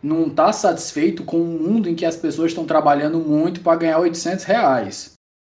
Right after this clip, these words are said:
Mas na situação que a gente tá, essa provavelmente é a única forma deles ganharem esses oitocentos reais. Se você deixa, tirar essa forma dele, ele não taria em nenhum outro tipo de ofício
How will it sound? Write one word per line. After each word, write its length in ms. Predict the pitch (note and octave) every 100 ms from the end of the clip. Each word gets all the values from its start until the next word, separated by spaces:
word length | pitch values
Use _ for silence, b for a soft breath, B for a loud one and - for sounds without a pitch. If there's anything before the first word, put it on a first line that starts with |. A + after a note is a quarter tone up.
| _ _ _
Mas 220 | C#3+ E3+
na 100 | E3
situação 540 | F#3+ G3 F#3 E3 E3 G#3+
que 80 | F#3+
a 80 |
gente 260 | E3 F3 D#3+
tá, 460 | C#3 B2+ D#3+ F#3 -
essa 260 | D3 F#3+ G3
provavelmente 920 | - D3 C#3+ D3+ C#3+ C3+ F#3+ - D#3+ D3
é 80 |
a 120 | D#3 D3
única 520 | E3+ C4 C#4 C#4 A#3+
forma 380 | - D#3+ F3 E3+
deles 340 | E3 G3+ F3+
ganharem 380 | D3+ D3+ D3+ C#3+
esses 160 | C#3
oitocentos 480 | C3 C3 - B2+ B2+
reais. 400 | B2+ A#2 A2 A2
Se 180 | - D#3+
você 300 | D#3+ E3 G3+
deixa, 320 | G3+ F3+ -
tirar 360 | - E3+ E3 G#3
essa 160 | G#3+ -
forma 320 | D#3 D3 C3+
dele, 180 | E3 F#3+
ele 120 | E3+
não 180 | F3 B3
taria 500 | G3+ E3 G#3 G#3 -
em 60 |
nenhum 460 | E3 E3+ G3+ D#4 A#3
outro 260 | G#3 G#3+
tipo 280 | G3 G3+ F#3+
de 120 | -
ofício 540 | D3+ - - A#3 -